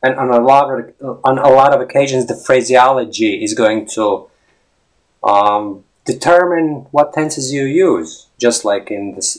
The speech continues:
in the sentence, "I've been working here," you just learn it as a phrase and don't question it. Don't try and reinvent the wheel, you know, try and stick the words together, forming the sentence. There's no need for it, because here's the beautiful phrase that pretty much all native English speakers would be using.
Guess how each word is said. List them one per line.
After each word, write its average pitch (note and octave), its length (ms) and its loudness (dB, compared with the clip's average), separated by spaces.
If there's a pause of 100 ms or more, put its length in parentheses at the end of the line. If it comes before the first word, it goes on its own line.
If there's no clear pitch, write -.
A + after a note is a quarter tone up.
in A2+ 120 -6
the G#2+ 80 -12
sentence, A2+ 400 -2
"I've A2 160 -2
been A2 200 -2
working D#3 420 0
here," D3 500 -4
you C#3+ 80 -6
just C#3 260 -4
learn C#3+ 240 -4
it B2 80 -8
as G#2+ 120 -4
a G#2 60 -10 (140)
phrase G#2 540 -2 (220)
and G#2 120 -10
don't A#2+ 260 0
question A#2 440 -2
it. D#2+ 100 -16
Don't A2+ 240 -2
try G#2+ 200 -2
and G2 140 -10 (380)
reinvent B2 680 4
the A#2 100 0
wheel, A2 640 2
you G2+ 60 -6
know, A#2+ 280 0
try A#2 300 0
and A2 220 -6 (160)
stick A#2+ 360 -6
the A#2 80 -4
words A#2+ 300 2
together, B2 400 0
forming A#2+ 420 -2
the A2 60 -10
sentence. A#2 420 -4
There's A#2+ 220 2
no A#2 120 2
need D3+ 260 0
for F#3+ 240 4
it, F#3 100 -10
because - 440 -4 (280)
here's C3+ 280 0
the A#2+ 80 -4
beautiful A#2+ 520 0
phrase C#3+ 340 2
that C3 320 -4
pretty C3 220 2
much B2 220 0
all A#2+ 120 4
native A#2 260 -2
English G#2 240 -6
speakers C3+ 420 -4
would E3 160 -4
be G3+ 80 -2
using. A3 500 -2